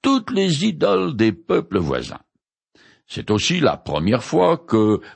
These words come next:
les fidèles adorateurs de l'Éternel furent persécutés.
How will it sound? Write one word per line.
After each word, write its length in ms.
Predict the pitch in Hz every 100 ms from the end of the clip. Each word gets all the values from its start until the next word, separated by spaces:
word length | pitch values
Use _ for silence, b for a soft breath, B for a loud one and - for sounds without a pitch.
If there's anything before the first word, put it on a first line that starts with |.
| B
les 140 | 95
fidèles 400 | 104 185 147 101
adorateurs 760 | 92 120 117 90 - 123 113 87
de 80 |
l'Éternel 680 | 98 135 - 95 98 117 110
furent 640 | 101 - 110 107 95 101
persécutés. 800 | - 73 - - - - - -